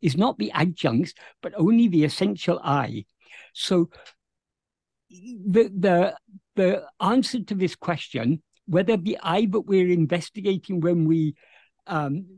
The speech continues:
when we investigate ourselves, whether this I is a thought or not, yes, it seems to be a thought, but if we look at ourselves, it, when we say it, I mean, I seem to be a thought, but when I look at myself carefully enough,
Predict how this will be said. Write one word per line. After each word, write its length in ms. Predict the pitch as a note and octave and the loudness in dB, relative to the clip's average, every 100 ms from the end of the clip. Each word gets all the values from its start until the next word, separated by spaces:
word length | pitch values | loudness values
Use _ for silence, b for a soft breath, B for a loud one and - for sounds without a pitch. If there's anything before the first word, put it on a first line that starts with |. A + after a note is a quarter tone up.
| G3 | -4
when 320 | E3+ E3+ D#3+ | 0 2 4
we 380 | E3 D#3+ E3 F#3 | 4 2 -2 -2
investigate 680 | E3+ E3 D3+ - E3+ D3+ D3 | -2 -2 -4 -4 -2 -2 -2
ourselves, 500 | C3+ B2 - B2+ G#2+ | -4 -4 -6 -8 -8
whether 280 | - D#3 F#3+ | -2 0 0
this 260 | F3 E3+ E3+ | 0 -2 0
I 140 | F3 | 0
is 260 | F#3+ E3+ C3+ | 0 0 -2
a 80 | C3+ | -6
thought 400 | - D#3 C#3 C#3+ | -2 -2 -2 -4
or 140 | B2 | -4
not, 260 | B2+ A2 - _ _ - | -4 -4 -10 _ _ -8
yes, 320 | F#3+ A3 - - | -4 -4 -6 -2
it 240 | G#3 E3+ - | 0 2 0
seems 480 | - C#4 D4+ D4 | 2 6 6 6
to 100 | - | 2
be 140 | G3 E3+ | 2 2
a 80 | B2 | 2
thought, 480 | D3+ A2 C#3+ F3 _ B B | 0 0 -2 -6 _ B B
but 120 | - | -12
if 100 | A#2+ | -4
we 120 | D3+ A#2+ | -2 0
look 300 | C#3 C4 D#4+ | 0 0 0
at 120 | C4+ | 0
ourselves, 500 | A#3+ G#3+ - - _ _ - | 0 0 -2 -6 _ _ -2
it, 180 | A#3 - | -2 -2
when 320 | F3+ F3+ F3 | -4 2 4
we 120 | F#3+ | 2
say 180 | - G3+ | 2 0
it, 220 | G3+ G#3+ - | 0 -2 0
I 40 | F#3 | 2
mean, 280 | F3 F3+ B B - B3 | 2 2 B B -20 -14
I 260 | - F#3+ C4 | -2 0 0
seem 340 | - B3+ A#3+ A#3 | 0 2 2 2
to 80 | |
be 140 | F3+ D#3+ | -2 -2
a 80 | A#2 | -2
thought, 400 | C#3 A2 F#3+ - b b - | -6 -6 -8 -10 b b -8
but 100 | F#3 | -2
when 160 | F3 | 0
I 120 | D#3 C#3+ | 2 2
look 260 | E3 A3 | 2 2
at 60 | D#4 | 0
myself 500 | A#3 A3 - G#3+ - | 0 0 0 -2 -2
carefully 460 | - A#3+ A#3 D#3+ B2+ | -2 -2 -2 -4 -4
enough, 280 | A#2 F3+ | -4 -6